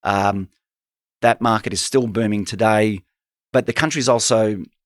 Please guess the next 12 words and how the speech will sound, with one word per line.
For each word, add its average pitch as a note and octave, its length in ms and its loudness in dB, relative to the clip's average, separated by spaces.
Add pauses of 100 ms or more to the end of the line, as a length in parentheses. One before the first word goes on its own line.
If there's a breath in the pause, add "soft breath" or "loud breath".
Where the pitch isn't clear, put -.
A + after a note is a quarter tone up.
(640)
uh, G2+ 200 0
the G#2+ 140 -6
leader A2 360 2
in G2 120 0
battery A2+ 340 0
technology, G#2+ 840 -2 (380)
um, F#2+ 380 -4
mater-, A2 420 0
battery A2+ 360 -2
materials, A2 920 0 (480)
and A2+ 180 -2
then A#2 140 -2